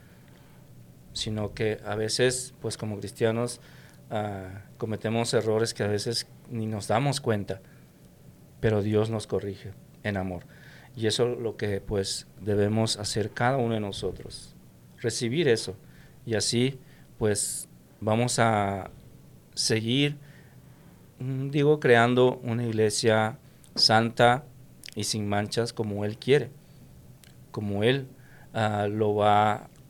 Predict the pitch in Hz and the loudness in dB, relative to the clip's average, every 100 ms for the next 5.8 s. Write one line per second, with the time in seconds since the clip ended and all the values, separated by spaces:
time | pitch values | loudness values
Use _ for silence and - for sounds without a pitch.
0 | - - 104 101 101 - - - - - | -12 -6 -4 -4 -8 -12 -20 -20 -20 -20
1 | - - - - 117 110 110 107 113 - | -20 -20 -20 -6 2 6 8 6 4 0
2 | 107 107 113 120 98 - 107 95 98 98 | -6 -4 0 2 0 -2 -4 -2 0 0
3 | 95 - - - - - - - - - | 0 -4 -8 -10 -18 -20 -20 -20 -20 -20
4 | - 110 113 113 110 95 104 - - - | -16 -2 2 4 2 0 -4 -12 -20 -20
5 | - 104 95 - 90 92 - 101 | -6 -4 -4 -6 -6 -6 -8 -10